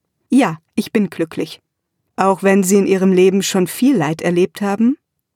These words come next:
Das war mehr als eine Frage, aber ich antwortete, ohne nachzudenken. „Wie meinen Sie das?“ „Nun, Sie sind vollweise. Ihr Vater starb an einer unheilbaren Nervenerkrankung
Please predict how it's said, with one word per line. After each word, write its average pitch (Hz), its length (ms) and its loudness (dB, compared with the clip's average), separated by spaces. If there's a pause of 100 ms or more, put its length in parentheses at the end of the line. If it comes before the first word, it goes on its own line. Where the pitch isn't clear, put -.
(420)
Das 185 260 0
war 190 120 2
mehr 226 200 2
als 175 160 -4
eine 175 220 0
Frage, 175 480 -2 (260)
aber 185 220 0
ich - 160 -4
antwortete, 185 580 -2
ohne 226 220 2
nachzudenken. 160 840 -4 (680)
„Wie 202 200 0
meinen 247 300 2
Sie 214 160 0
das?“ 175 340 -4 (680)
„Nun, 262 600 2
Sie 185 200 0
sind 190 240 0
vollweise. 180 800 -2 (260)
Ihr 185 180 -2
Vater 185 440 -2
starb 190 320 -2
an 196 140 0
einer 196 260 0
unheilbaren 233 640 0
Nervenerkrankung 185 960 -2